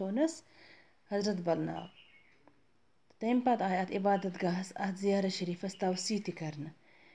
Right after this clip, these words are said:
अत आय हुर्रावन, या पत हुर्रावन, अत आय वारियाह पत बे कंस्ट्रक्शन करन। दपान जम्मू कश्मीरस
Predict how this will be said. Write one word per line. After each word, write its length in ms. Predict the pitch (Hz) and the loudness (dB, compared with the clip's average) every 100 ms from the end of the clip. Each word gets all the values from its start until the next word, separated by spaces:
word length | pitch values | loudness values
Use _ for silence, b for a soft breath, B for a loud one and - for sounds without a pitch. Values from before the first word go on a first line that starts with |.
| b - | b -12
अत 140 | 185 196 | -8 -6
आय 100 | 196 | -6
हुर्रावन, 500 | - 214 226 208 180 175 | -4 4 6 8 6 4
या 160 | 190 | 2
पत 200 | 190 202 - | 2 -4 -2
हुर्रावन, 440 | 208 208 180 147 147 | 2 4 4 2 -4
अत 160 | 175 | -4
आय 140 | 185 175 - 202 | -4 -4 -6 -2
वारियाह 360 | 190 185 175 175 | 0 2 0 -2
पत 320 | 185 285 330 B B B B 185 | -4 -2 -2 B B B B 0
बे 160 | 202 | 2
कंस्ट्रक्शन 640 | 196 180 170 - 175 190 185 | 4 0 0 -4 -4 -4 -2
करन। 280 | 170 156 143 143 - - - - - - - - - b b b b b b b b _ _ - - b b b b b b b b b - - _ _ _ _ _ _ _ _ 180 | -2 -2 -6 -14 -18 -20 -20 -20 -20 -20 -20 -20 -20 b b b b b b b b _ _ -20 -20 b b b b b b b b b -20 -20 _ _ _ _ _ _ _ _ -2
दपान 300 | 220 240 226 | 2 4 6
जम्मू 260 | 233 254 254 | 8 8 6
कश्मीरस 520 | 233 226 196 190 | 4 2 0 0